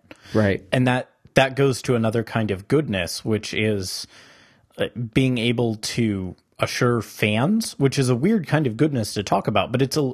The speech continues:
Speaker 2: it's a real thing and it's a real phenomenon.
Speaker 1: Mm-hmm.
Speaker 2: And when you're talking about projects that take hundreds of millions of dollars of investment to make, that's a really important consideration, because if you don't,
Speaker 1: Mm-hmm.
Speaker 2: if it doesn't work,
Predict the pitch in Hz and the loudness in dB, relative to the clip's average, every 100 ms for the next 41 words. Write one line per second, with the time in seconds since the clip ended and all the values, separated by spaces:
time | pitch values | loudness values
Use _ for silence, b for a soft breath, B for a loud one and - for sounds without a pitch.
0 | - 135 143 135 170 120 - 202 117 101 | -2 0 2 2 2 2 0 0 2 0
1 | 110 - 120 123 110 107 139 185 104 95 | -2 0 0 0 0 0 0 2 0 -2
2 | 95 117 110 110 107 135 131 127 147 131 | 2 2 4 2 2 2 2 2 2 2
3 | 117 175 196 175 131 117 113 107 98 - | 0 -2 0 -2 -2 0 2 2 -2 -6
4 | _ _ _ - 127 135 127 107 - 123 | _ _ _ 2 2 4 0 -2 -4 -4
5 | - 120 113 - _ - 143 143 135 117 | -2 -4 -4 -12 _ 0 2 2 0 -2
6 | 113 120 120 113 104 101 110 101 110 104 | 0 2 2 2 0 0 2 2 2 0
7 | 104 98 98 110 - 110 - 104 131 160 | -2 -2 0 0 0 -6 -4 -2 0 0
8 | - B B B B B 135 180 143 160 | -4 B B B B B 2 4 2 2
9 | 160 127 113 151 139 123 - 117 - 113 | 2 0 2 2 2 -2 -2 -4 0 -2
10 | 104 180 185 110 92 110 127 113 110 110 | 0 0 0 -4 -4 0 0 2 0 2
11 | 110 120 120 107 123 139 113 233 247 | 2 2 0 2 2 2 4 2 2